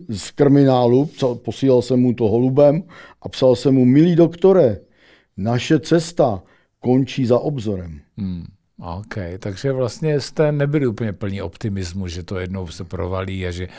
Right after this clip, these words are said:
Speaker 2: to bude takhle rychlý ten konec. Jako to vlastně nevěděl
Speaker 1: Končil
Speaker 2: nikdo.
Speaker 1: se šu-, se šupem.
Speaker 2: Te-, ten sešup byl jako neuvěřitelný. Takže teďka vlastně máme porevoluční období, je to třicet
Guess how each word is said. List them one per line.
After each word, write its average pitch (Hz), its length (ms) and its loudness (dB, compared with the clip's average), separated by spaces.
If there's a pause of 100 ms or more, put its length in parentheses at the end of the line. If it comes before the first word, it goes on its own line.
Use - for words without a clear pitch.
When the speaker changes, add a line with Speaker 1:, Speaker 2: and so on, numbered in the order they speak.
(120)
Speaker 2:
to 127 100 -2
bude 117 160 2
takhle 123 280 2
rychlý 123 320 0
ten 87 220 -6
konec. 85 340 -12
Jako 156 220 -8
to 185 80 -4
vlastně 156 340 -6
nevěděl 120 420 -2
Speaker 1:
Končil 120 320 2
Speaker 2:
nikdo. 123 60 4
Speaker 1:
se 139 140 -2
šu-, - 180 -8 (200)
se - 140 0
šupem. 87 500 -8
Speaker 2:
Te-, - 120 -12
ten 131 200 -8
sešup - 340 -10
byl 151 320 -2
jako 151 240 -8
neuvěřitelný. 110 460 -8 (180)
Takže 135 320 0
teďka - 380 -4
vlastně 135 340 -6
máme 120 300 -2
porevoluční 107 720 -4
období, 131 400 -2
je 117 100 -2
to 104 120 -8
třicet 85 400 -14